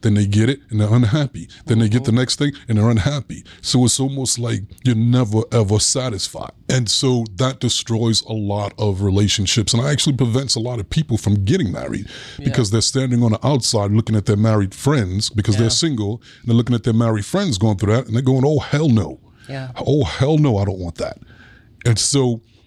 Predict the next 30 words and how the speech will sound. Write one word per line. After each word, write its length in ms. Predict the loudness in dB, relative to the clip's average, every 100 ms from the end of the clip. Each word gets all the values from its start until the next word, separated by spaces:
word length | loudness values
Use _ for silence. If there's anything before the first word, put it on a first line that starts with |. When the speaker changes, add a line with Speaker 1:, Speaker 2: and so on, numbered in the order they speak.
| _
Speaker 1:
what's 400 | 0 2 2 -2
happening? 500 | -2 -2 -4 -10 -12 _ _ _ _ _ -12 0
Why 280 | 2 2
can't 340 | 0 -2 -4 -6
you 60 |
find 240 | -4 0 2
that 80 | 2
happiness 520 | 2 0 0 -2 -2 0
in 100 | 2
your 100 | 4
marriage? 560 | 2 0 -8 -12 -12 _ -20 _ -20 _ _
Speaker 2:
Hmm. 220 | -14 -14 -14 -18 _ _
Speaker 1:
Here's 240 | 0 2 2
why. 300 | 0 0 -6 _ -6
Because 500 | -4 0 2 2 -2 -10 _ _ -20 _ -20 _ _ _ _ -20 _
that 140 | -4 -2
happiness 500 | -2 -2 -4 -2 -2
is 140 | 0
not 280 | 0 0 0
inside 420 | -2 0 -2 -4
your 80 | -6
marriage. 500 | -8 -12 -14 -14 -16 -20 _ _
Speaker 2:
Hmm. 180 | -20 -4
Speaker 1:
That 120 | -2 2
happiness 500 | 0 2 2 2 0
comes 300 | 0 0 0
from 420 | 2 2 4 4
within 360 | 2 0 -4
you. 280 | 0 0 0 -14 _ -20
Speaker 2:
Yep. 200 | -20